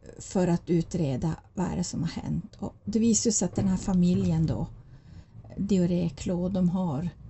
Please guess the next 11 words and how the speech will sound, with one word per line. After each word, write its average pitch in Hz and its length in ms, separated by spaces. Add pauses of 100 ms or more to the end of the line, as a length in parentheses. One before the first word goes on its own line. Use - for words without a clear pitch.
(720)
naturligtvis 220 540
som 226 180
alla 160 260
familjer 175 600 (380)
hemligheter. 180 840 (1040)
Men 214 240
det 202 60
här, 196 420
den 196 280
hemligheten 185 720
som 175 360